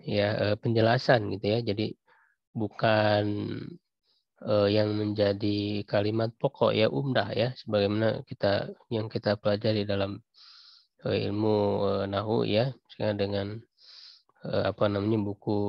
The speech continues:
teori-teori kunci itu dijelaskan ya, mana yang umdah, mana yang fadlah. Ya, jadi yang fadlah itu,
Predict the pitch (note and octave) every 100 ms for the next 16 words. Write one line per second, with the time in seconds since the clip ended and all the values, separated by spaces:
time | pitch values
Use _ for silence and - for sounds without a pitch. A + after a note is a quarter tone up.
0 | G2 G2 G2+ - - A#2+ G#2+ A2 - G#2+
1 | G#2+ A#2+ A2+ G#2+ C#3 B2+ C3 A#2 A2 A#2
2 | B2+ - - G2+ G#2 G#2+ A2 A2 A#2 A2
3 | G#2+ A#2+ A#2 A2+ A#2 A2+ G#2+ G#2+ G#2+ G#2
4 | A#2 A#2 A#2+ A#2+ G#2+ A2 _ _ _ _
5 | _ _ _ _ _ _ _ _ _ _
6 | _ _ _ _ _ _ _ _ _ _
7 | _ _ - G#2 G#2 G#2+ G#2+ G#2+ G#2 G2+
8 | G#2 G#2 - A2+ A2+ A2 A2 G#2+ C3 C#3
9 | B2